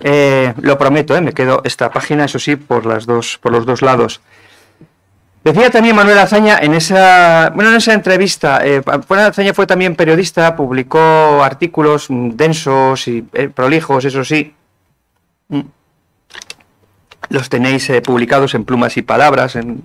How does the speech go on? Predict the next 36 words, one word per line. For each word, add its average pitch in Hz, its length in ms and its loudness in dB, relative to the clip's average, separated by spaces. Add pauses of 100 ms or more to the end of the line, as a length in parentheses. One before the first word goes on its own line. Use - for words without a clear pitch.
eh, 117 120 -8 (320)
edición 131 320 -2
de 135 100 0
Grijalbo, 127 380 0
mil 127 100 -2
novecientos 123 360 -4
setenta 123 340 -4
y 117 40 -4
seis. - 220 -6 (280)
Tengo 147 180 -2
también 143 180 -2
la 135 80 -2
primera 131 240 -2
edición, 127 300 -4
pero 117 100 -6
eso 120 80 -8
no 120 100 -6
tiene 117 180 -4
mérito. 117 440 -6 (2250)
Editorial 123 400 0
barcelonesa, 123 600 0
lo 107 100 0
digo 113 220 0
a 110 80 2
un, 110 200 -6 (140)
en 104 280 -10
honor 110 220 0
a 113 60 0
un 110 60 -4
confeso 107 500 -4
culé 107 320 -4
como 101 200 -6
el 101 80 -6
que 98 100 -8
me 98 80 -4
acompaña. 104 600 -4